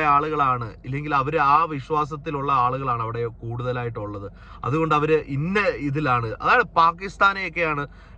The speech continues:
മിനി പാകിസ്ഥാൻ എന്നാണ്, ഇന്ത്യയിലെ മിനി പാകിസ്ഥാൻ എന്ന്, ഏഹ്, ഒരുപാട്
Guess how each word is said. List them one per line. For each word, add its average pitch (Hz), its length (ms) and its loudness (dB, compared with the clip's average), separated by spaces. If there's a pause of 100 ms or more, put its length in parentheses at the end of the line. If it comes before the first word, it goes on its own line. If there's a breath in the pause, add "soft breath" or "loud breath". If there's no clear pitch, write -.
(120)
മിനി 196 200 -2 (120)
പാകിസ്ഥാൻ 185 600 2
എന്നാണ്, 143 260 0
ഇന്ത്യയിലെ 180 380 -4 (100)
മിനി 160 180 -6 (140)
പാകിസ്ഥാൻ 160 500 0 (100)
എന്ന്, 151 200 -6 (500 loud breath)
ഏഹ്, 131 220 -6 (220)
ഒരുപാട് 214 480 4